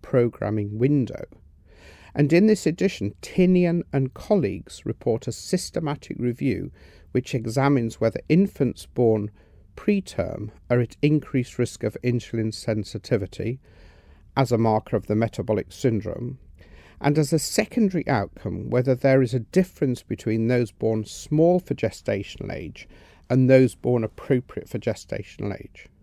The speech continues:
The authors identified and reviewed twenty-six publications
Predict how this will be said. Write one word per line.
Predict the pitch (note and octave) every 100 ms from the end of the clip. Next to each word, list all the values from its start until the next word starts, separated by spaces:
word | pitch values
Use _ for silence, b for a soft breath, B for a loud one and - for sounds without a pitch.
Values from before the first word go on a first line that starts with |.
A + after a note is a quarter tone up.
| _ _ _ _ b b b b b b b -
The | - -
authors | F3+ A3 - F#3
identified | C#3 C3+ E3 F#3 G3+ G#3 G3 F3+
and | E3 D3+
reviewed | B2+ A2 A2
twenty-six | - D3+ E3 F#3 F3+ E3+ -
publications | - D3+ - C3+ - G#2+ - G#2+ A#2 C3 -